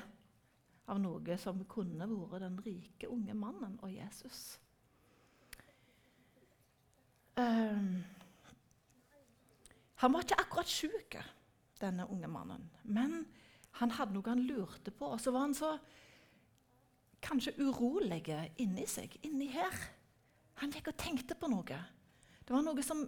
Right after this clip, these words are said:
ikke var helt sånn som det skulle ha vært. Og så håpte han at Jesus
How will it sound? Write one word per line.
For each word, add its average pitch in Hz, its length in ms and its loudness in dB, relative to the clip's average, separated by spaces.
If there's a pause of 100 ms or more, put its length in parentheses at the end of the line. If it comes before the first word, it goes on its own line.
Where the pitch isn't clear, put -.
(160)
ikke 330 320 -2
var 285 280 4 (160)
helt 294 280 -4
sånn 254 320 -2
som 226 160 0
det 233 80 -4
skulle 220 240 -6
ha 208 80 -6
vært. - 340 -12 (1700)
Og 208 80 0
så 254 80 6
håpte 220 480 4
han 277 140 4 (420)
at 214 80 -2
Jesus 202 640 2